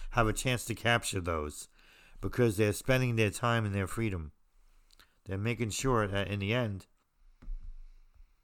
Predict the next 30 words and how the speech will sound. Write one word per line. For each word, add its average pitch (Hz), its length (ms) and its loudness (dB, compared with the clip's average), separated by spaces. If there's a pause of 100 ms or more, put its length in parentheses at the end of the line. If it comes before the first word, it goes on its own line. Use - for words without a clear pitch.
(1160)
they 123 180 2
are 110 40 4
using 101 440 2
it 104 160 -2 (840)
to 110 120 -4
the 110 180 4
best 113 300 0
of 110 80 0
their 104 140 4
ability 107 380 2
because 101 280 -2
they 123 80 2
understand 135 540 -4 (500)
how 139 200 12
rare 135 340 12
it 95 80 6
is 98 220 4
and, 117 100 0
and 117 320 2
how 123 160 8
precious 120 560 2
it 98 100 2
is 90 220 0
and, 101 120 -2
and 101 180 -2
how 113 200 2
absolutely 117 540 0
necessary 101 720 0
it 82 120 -6
becomes 113 600 -2